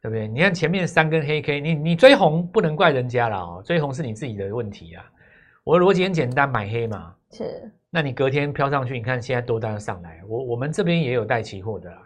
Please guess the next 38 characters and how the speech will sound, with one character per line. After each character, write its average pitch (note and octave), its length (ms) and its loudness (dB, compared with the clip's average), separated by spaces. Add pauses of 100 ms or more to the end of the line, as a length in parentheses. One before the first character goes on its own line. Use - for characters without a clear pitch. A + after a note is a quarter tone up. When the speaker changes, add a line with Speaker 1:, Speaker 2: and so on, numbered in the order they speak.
Speaker 1:
也， A2 200 -8
也 G#2+ 100 -8
是 A#2+ 120 -10
上 A#2+ 200 -4
去 - 180 -8
的。 G#3 80 -4
Speaker 2:
<laughs> - 680 -16
是。 - 120 -12
Speaker 1:
那 F3+ 260 6 (440)
还 D#3 120 6
包 F3 180 8
括 E3+ 160 8
个 E3 220 4
股 F#2+ 200 -8
嘛， F2 140 -12
吼， G2 280 -12 (120)
个 B3 160 6
股 D#3+ 120 0
其 C#3+ 180 -6
实 C3+ 240 -6
就 D3 140 -4
是 D3 80 -6
个 D3 160 -2
股 F#2+ 180 -12
啦， F2 80 -12
我 F2+ 80 -14
们 G2+ 100 -14
也 G#2+ 40 -10
是 C#3 120 -8
这 C#3+ 100 -6
样 B2 120 -4
子 A2 80 -8
在 A#2 140 -4
做 G#2+ 200 -8
的。 F2+ 120 -16 (680)
这 A3+ 140 6
里 D#3 100 4
就， F3 500 6